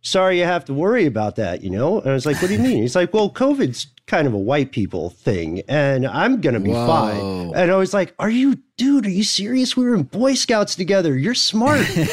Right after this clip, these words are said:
Speaker 1: And, and he was, and he was like, he was like, "No, well, I looked into it, you know, I, I quote unquote did my research." And I s-, I love this guy, I say it with affection.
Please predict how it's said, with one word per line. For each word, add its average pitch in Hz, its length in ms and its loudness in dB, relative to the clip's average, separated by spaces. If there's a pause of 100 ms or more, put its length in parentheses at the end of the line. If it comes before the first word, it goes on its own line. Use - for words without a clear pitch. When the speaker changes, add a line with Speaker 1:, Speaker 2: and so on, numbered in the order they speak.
(440)
Speaker 1:
And, 220 340 2 (240)
and 214 340 2
he 269 160 2
was, 226 220 0
and 220 220 2
he 214 100 2
was 220 200 0
like, 202 180 2 (200)
he 233 60 0
was 220 120 2
like, 240 220 2
"No, 254 300 4
well, 175 240 2
I 185 100 4
looked 175 300 0
into 190 420 2
it, 233 200 0 (120)
you 151 160 2
know, 147 380 2
I, 135 360 2 (160)
I 139 160 0
quote 147 280 -2
unquote 143 300 0
did 117 160 -2
my 139 60 2
research." 117 680 -2
And 127 100 -2
I 135 40 2
s-, 131 160 -2
I 120 120 0
love 117 220 0
this 98 140 -4
guy, 92 100 -2
I 95 40 0
say 117 140 -2
it 110 40 0
with 107 120 0
affection. 98 460 -4